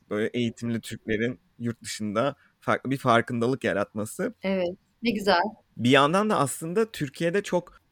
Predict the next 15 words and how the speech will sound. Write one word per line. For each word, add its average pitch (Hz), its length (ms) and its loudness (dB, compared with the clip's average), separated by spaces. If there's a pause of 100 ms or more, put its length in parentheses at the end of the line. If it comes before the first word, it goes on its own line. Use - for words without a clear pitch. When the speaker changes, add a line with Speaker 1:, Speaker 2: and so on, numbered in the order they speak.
Speaker 1:
komplike 131 520 0
bir 151 60 2
ülke. 104 440 -4
Onu 123 360 0
düşündüm 90 500 -8
size 104 260 -8
anlatırken. 95 640 -6
Yani 101 440 -2
işte - 260 -6
size 113 280 -4
soruyorlarmış 120 680 -2
ya, 110 80 -2
"İstanbul 113 600 -2
mu 107 220 -2
böyle, 104 540 2